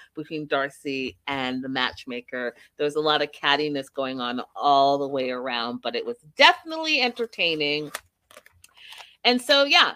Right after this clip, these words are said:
this is where we stand now. And we're moving into next week, the preview shows that we're gonna have the bridal shower. They're gonna be in New York City. Georgie's gonna show up, and Georgie might fight someone, it looks like. So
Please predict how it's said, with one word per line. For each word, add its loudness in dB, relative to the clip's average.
this 2
is -10
where 0
we -4
stand 0
now. 0
And -4
we're -4
moving -4
into -4
next -4
week, -4
the -6
preview -12
shows -6
that 4
we're -8
gonna -6
have -4
the -4
bridal 2
shower. -2
They're -10
gonna -10
be -8
in -6
New -8
York -14
City. 0
Georgie's -2
gonna -8
show -2
up, 2
and -6
Georgie -8
might -4
fight -2
someone, -8
it -8
looks -6
like. -2
So -2